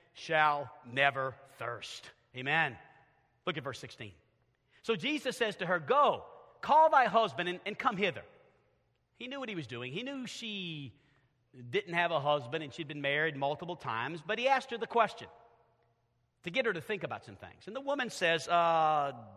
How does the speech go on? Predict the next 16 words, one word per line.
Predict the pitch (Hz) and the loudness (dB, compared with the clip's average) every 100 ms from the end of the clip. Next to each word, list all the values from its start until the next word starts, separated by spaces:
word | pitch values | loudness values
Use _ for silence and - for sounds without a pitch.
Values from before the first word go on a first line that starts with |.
| - - _ _ _ _ _ _ _ | -20 -20 _ _ _ _ _ _ _
well, | 175 330 | -8 -2
I | 247 | -2
have | 190 311 | -2 -4
no | 185 | -6
husband." | 113 98 - _ _ _ _ _ _ _ _ _ _ - | -8 -8 -12 _ _ _ _ _ _ _ _ _ _ -20
And | 113 | -16
Jesus | 104 123 110 104 | -12 -12 -12 -14
says, | - 107 98 | -12 -12 -12
"Thou | 101 104 | -10 -10
hast | 104 101 104 | -8 -10 -12
well | 95 | -10
said, | - - - - 107 | -2 0 -2 -10 -16
I | 98 | -10
have | 104 | -10
no | 98 | -10
husband." | 90 90 - | -14 -16 -20